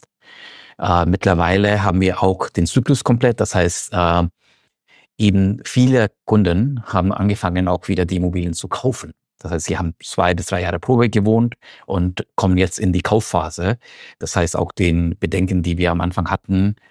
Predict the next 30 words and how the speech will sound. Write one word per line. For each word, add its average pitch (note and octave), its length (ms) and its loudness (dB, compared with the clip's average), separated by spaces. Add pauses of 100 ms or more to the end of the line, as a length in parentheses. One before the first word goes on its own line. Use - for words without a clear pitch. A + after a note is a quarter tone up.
was - 160 -8
passiert - 420 0
in F2+ 140 0
zwei F2 240 0
bis - 100 -6
drei F2 180 -2
Jahren E2+ 280 -2
oder E2 160 -6
fünf - 240 -6
Jahren, F#2 400 0 (160)
kaufen A#2 240 4
die G2+ 80 0
Menschen G2 440 -2
es - 120 -6
wirklich E3 500 -2
oder F#2+ 240 0
ble-, F2+ 240 -4
bleiben F#2 260 0
sie F#2 140 -6
immer G2+ 140 0
zur F#2+ 160 -4
Miete, G2+ 400 -2 (500)
äh, F2+ 280 -2
können G#2 180 0
wir F2+ 80 2
mittlerweile F#2 540 0
auch, F2+ 180 -2 (120)
äh, E2+ 360 -2 (960)
positiv E2+ 380 -2
beantworten. - 640 -6